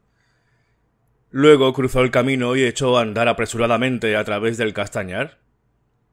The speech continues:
La piscina estaba desierta.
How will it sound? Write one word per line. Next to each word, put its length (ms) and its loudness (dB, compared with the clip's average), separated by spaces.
La 260 0
piscina 440 -2
estaba 320 -4
desierta. 640 -6